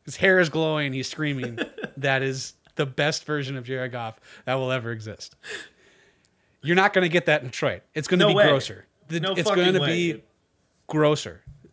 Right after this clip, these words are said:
Speaker 1: Like, no chance it's gonna be that good. So you just signed up for a worse version of a bad thing you just saw. So I, I, I do not, it's like,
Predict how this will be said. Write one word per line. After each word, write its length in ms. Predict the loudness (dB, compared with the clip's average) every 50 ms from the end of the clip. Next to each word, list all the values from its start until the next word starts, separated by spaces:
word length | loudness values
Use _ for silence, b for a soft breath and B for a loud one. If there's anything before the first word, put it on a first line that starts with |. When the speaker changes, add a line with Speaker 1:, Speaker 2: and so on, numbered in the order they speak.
| -16
Speaker 1:
Like, 120 | -14 -12 -10
no 260 | -4 0 2 2 2
chance 280 | 2 2 0 0 0 -2
it's 120 | -6 -6
gonna 140 | -6 -4 -4
be 100 | -2 -2
that 180 | -2 -4 -4
good. 240 | -4 -6 -6 -6 -8 -12 b b
So 200 | b -6 -2 -2
you 180 | 0 0 0 -2
just 180 | -2 -2 0 2
signed 240 | 2 2 2 0
up 100 | -2 -4
for 180 | -4 -2 -2 0
a 40 | 0
worse 260 | 0 0 -2 -2 -2
version 340 | -2 -2 -2 0 -2 -2 -4
of 60 | -6
a 60 | -6 -2
bad 280 | -2 -2 -2 -2 -4
thing 200 | -4 -4 -4 -4
you 60 | -6
just 200 | -8 -10 -12 -12 -10
saw. 220 | -10 -10 -10 -12 -16 B B B B B -14
So 600 | B -2 2 4 6 6 6 6 4 2 0 -4 _ -20
I, 40 | -20 _ _ _ _ _ _ _ _ _ _ _ _ -12 -12
I, 40 | -12 -10 -6
I 120 | -4 -4 -4
do 300 | -4 -6 -8 -8 -6 -4
not, 300 | -2 -2 -2 -4 -4 -8 _ _ -18
it's 80 | -12 -12
like, 180 | -12 -12 -14